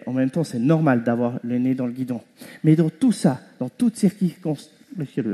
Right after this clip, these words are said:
dans toutes ces circonstances, les plus compliquées qu'elles soient,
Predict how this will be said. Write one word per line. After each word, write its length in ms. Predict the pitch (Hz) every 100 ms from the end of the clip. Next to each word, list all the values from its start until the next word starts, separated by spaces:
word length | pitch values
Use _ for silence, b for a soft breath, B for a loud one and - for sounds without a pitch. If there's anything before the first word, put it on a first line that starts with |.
| 113 _ _ _ -
dans 80 | 123
toutes 220 | - 226
ces 140 | 175
circonstances, 800 | 147 175 - 160 - 131 110 - -
les 80 | -
plus 160 | -
compliquées 600 | - - 294 226 - -
qu'elles 180 | 170 175
soient, 320 | 151 127 107